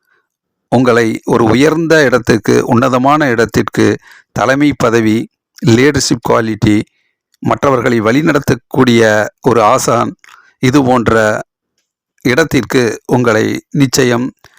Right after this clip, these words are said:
கொண்டு வர வைப்பார். உயர்வான பலனை கொடுப்பார். ஆகவே இந்த காலகட்டத்தில் பதவி உயர்வும் ஒரு உன்னதமான முன்னேற்றத்தை எல்லாம் திட்டமிட்டு வடிவமைத்து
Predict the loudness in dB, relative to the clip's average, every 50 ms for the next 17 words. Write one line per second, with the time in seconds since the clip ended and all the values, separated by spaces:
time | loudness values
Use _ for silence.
0 | _ _ _ _ _ _ _ _ _ _ _ _ _ _ _ -4 -2 -2 0 2
1 | 2 2 2 2 2 0 -2 -4 -2 -2 0 0 0 -2 -4 -10 -20 _ _ _
2 | _ _ _ -6 0 2 2 2 2 2 2 2 2 0 0 -2 -2 -2 -2 -2
3 | 0 0 0 -2 -4 -2 0 0 0 0 0 0 0 0 0 -2 -4 -10 -14 _
4 | _ _ _ _ _ _ _ _ _ _ _ _ -2 -2 0 0 0 0 2 0
5 | 0 -2 -4 -8 _ _ 0 2 4 4 4 2 2 2 0 2 2 2 2 0
6 | 0 0 -2 -2 0 0 0 2 2 0 -2 -6 _ _ _ _ _ _ _ _
7 | -2 0 0 0 2 2 0 0 0 -2 -2 -2 -2 -2 -2 -2 -2 -4 -6 -8
8 | -14 _ _ _ -20 -20 _ _ -2 0 0 0 0 0 0 0 0 0 -2 -2
9 | 0 0 0 0 -2 -2 -4 -4 -4 -4 -4 -2 -2 -2 0 0 0 2 2 2
10 | 2 0 -2 -2 -2 -2 -2 0 -2 -2 -2 -4 -6 -4 -2 -2 0 -2 -2 -6
11 | -10 _ _ -20 -20 _ _ -4 -2 0 2 2 2 2 2 0 0 0 -2 -2
12 | 0 0 2